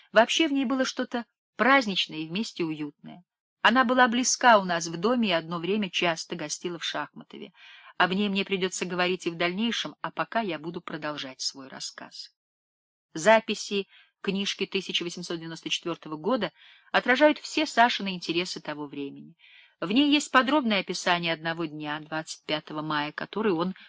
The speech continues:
провел особенно весело. Утром Саша успешно выдержал последний экзамен, латинский, и перешел в пятый класс. Весь остальной день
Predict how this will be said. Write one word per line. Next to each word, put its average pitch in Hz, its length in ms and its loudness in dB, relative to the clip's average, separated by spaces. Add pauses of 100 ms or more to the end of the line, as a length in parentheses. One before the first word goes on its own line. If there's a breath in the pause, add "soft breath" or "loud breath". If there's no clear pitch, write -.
(140 loud breath)
провел 165 420 -2
особенно 151 640 -2
весело. 143 560 -8 (240)
Утром 226 360 4
Саша 247 380 6
успешно - 500 0
выдержал 170 340 2
последний 185 560 0
экзамен, 147 640 0
латинский, 160 800 -4 (400 loud breath)
и 240 100 4
перешел 262 380 4
в - 100 -4
пятый 269 340 4
класс. 165 540 0 (360 loud breath)
Весь 240 320 4
остальной 233 720 6
день 175 340 2